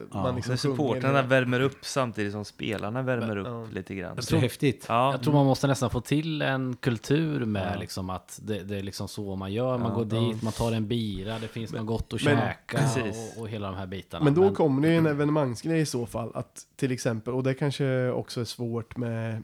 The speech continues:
Speaker 2: lagar och sånt som gäller här, men till exempel jag var på och såg Union Berlin, eh,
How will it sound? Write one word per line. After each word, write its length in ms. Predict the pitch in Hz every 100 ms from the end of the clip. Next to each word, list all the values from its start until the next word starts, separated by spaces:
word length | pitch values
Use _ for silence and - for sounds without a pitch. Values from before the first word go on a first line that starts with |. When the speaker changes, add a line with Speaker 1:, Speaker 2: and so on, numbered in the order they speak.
| -
Speaker 2:
lagar 500 | - 131 120 113 117
och 120 | 120 110
sånt 220 | 117 113
som 100 | 123
gäller 220 | 117 113
här, 280 | 135 135 117
men 340 | 110 123 120 - - - - _ _ _ _
till 120 | 135
exempel 340 | 117 120 117
jag 120 | 131
var 140 | 131 131
på 320 | 131 131 120
och 80 | 117
såg 340 | - 120 113 117 _
Union 340 | 135 120 120 117
Berlin, 580 | 123 135 156 151 143 127 - -
eh, 60 | -